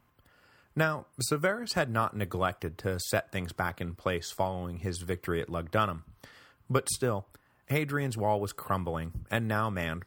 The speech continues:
mostly by new recruits. Severus and his sons arrived on the scene with backup, including a newly raised legion,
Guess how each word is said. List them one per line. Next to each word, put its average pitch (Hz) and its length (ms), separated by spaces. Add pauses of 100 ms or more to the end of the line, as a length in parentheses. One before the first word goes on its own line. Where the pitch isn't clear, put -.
mostly 104 460
by 87 160
new 80 180
recruits. 85 600 (1500)
Severus 151 440
and 143 100
his 143 160
sons 110 320
arrived 98 420
on 104 120
the 101 80
scene 87 400 (280)
with 120 240
backup, 87 520
including 95 580
a 95 100
newly 101 380
raised 92 400
legion, 85 400